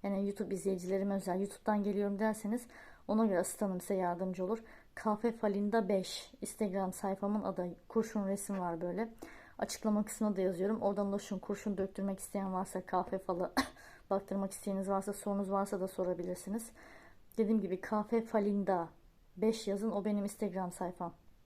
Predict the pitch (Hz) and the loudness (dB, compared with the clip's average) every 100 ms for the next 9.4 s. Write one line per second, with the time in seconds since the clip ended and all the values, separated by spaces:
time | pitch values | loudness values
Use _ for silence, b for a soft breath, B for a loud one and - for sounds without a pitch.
0 | - - - - - - - - 226 226 | -20 -20 -20 -20 -20 -20 -8 2 6 8
1 | 220 220 214 220 214 - 175 190 175 b | 8 6 4 0 -2 -6 -4 -4 -6 b
2 | b - 220 202 208 214 196 262 226 208 | b -4 2 2 2 0 0 0 0 0
3 | 202 208 202 - 185 175 170 - - - | 2 0 -2 -4 -4 -4 -10 -14 -8 -2
4 | 196 196 196 202 196 180 175 175 175 b | 0 0 0 -2 0 -2 -2 -4 -6 b
5 | b b b b b b b - b b | b b b b b b b -20 b b
6 | b b b b - 190 247 277 226 269 | b b b b -12 4 10 10 10 6
7 | - 208 175 175 - - - - - - | 4 2 2 -2 -6 -20 -20 -20 -20 -20
8 | - - - 247 247 214 220 226 226 226 | -20 -20 2 8 8 8 6 6 4 2
9 | 220 196 185 - | 0 -2 -6 -10